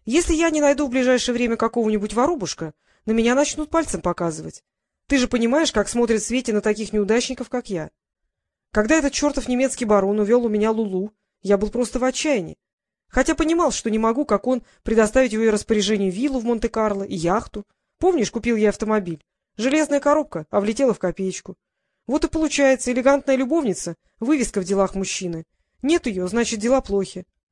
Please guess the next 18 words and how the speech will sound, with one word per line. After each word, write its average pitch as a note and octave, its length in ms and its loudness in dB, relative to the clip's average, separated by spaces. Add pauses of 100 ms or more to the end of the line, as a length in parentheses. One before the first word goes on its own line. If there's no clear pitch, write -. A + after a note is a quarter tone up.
(280)
Одно C#4+ 280 2
удовольствие — F3+ 600 -2
погорцевать A3+ 520 -2
в F3 40 -12
Булонском F#3 440 -4
лесу. E3+ 380 -8 (600)
Я C4 160 2
благодарен C4 500 2
тебе, F3 180 -6
что G3+ 160 -6
разрешаешь G#3+ 460 0
пользоваться G#3 440 -4
твоими G3 260 0
лошадками. F3+ 640 -6 (1120)
Они C4+ 220 -2
вышли A#3 240 -6
во F3 140 -4
двор. — D#3 300 -20